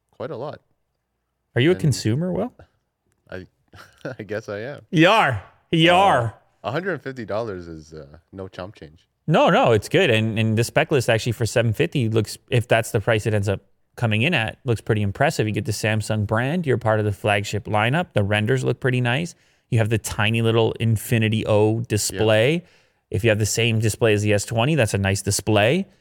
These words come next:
Speaker 2: A forty-five hundred milliamp hour battery, some somewhat decent fast charging, Snapdragon eight sixty-five you already want, and then the one twenty hertz display.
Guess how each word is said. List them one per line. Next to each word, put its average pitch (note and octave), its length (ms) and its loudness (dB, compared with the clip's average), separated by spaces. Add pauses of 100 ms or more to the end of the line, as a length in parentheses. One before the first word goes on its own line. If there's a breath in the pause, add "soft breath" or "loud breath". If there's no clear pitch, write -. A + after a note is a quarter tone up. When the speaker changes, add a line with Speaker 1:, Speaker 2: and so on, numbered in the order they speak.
(300 soft breath)
Speaker 2:
A - 40 -12
forty-five A2 460 2
hundred A2 240 2
milliamp G#2 380 2
hour G2 160 2
battery, E3 460 2
some A2 480 -4
somewhat A2 580 0
decent A2 340 -4
fast C3 320 0
charging, B2 400 0
Snapdragon G#2+ 540 0
eight G#2 120 -4
sixty-five G#2 560 -2
you G#2 80 0
already G2 200 0
want, A#2+ 380 0
and A2+ 120 -2
then G2 120 0
the G2 80 0
one G2 200 -2
twenty F#2+ 240 -6
hertz G2 260 -8
display. E3 600 0